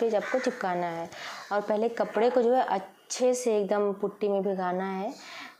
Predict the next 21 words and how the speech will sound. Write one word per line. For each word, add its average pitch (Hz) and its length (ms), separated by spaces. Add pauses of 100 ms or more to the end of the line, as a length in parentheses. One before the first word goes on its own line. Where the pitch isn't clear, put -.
(100)
जैसे, 196 440
अ, 180 200
एकदम 190 220
कपड़ा 202 440
पा-, 175 720
सर्फ 196 320
में 202 180
भिगाते 185 380
हैं, 202 280 (320)
वॉशिंग 190 280
पाउडर 185 300
में, 214 140
वैसे, 185 420 (760)
तब 196 140
जाके 196 260
हमारा 196 220
एकदम 196 220
बढ़िया 190 280
फिनिशिंग 196 440
अच्छी 190 360
आएगी। 175 380